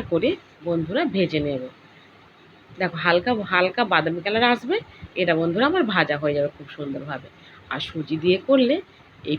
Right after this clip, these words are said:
পিঠেটার স্বাদ কিন্তু বন্ধুরা খুব এত সুন্দর লাগে যে না খেলে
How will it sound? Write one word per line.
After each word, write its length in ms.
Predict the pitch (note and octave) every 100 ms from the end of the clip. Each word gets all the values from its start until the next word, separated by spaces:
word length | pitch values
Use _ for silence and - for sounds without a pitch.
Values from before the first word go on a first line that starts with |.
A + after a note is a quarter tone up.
| -
পিঠেটার 440 | F3+ B3 G#3 B3+ C#4
স্বাদ 220 | - D#3+ -
কিন্তু 200 | G#3+ A3 A#3
বন্ধুরা 320 | C4 B3+ A3 C4 -
খুব 160 | - A#3+ - - - - - - - - - -
এত 260 | - - - C#4+ -
সুন্দর 360 | G3 F3+ A3 D4 D4+
লাগে 220 | G#3 A#3+ D4 F3+
যে 60 | F3+ E3
না 80 | D#3 E3
খেলে 220 | B3 B3+